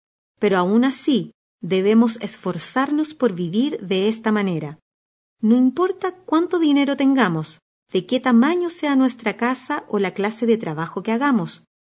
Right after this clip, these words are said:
todos podemos y debemos enfocarnos en lo positivo,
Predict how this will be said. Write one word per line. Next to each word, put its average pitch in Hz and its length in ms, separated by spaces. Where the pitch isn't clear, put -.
todos 359 340
podemos 277 560
y 190 140
debemos 262 640
enfocarnos 226 800
en 190 160
lo 165 100
positivo, 170 720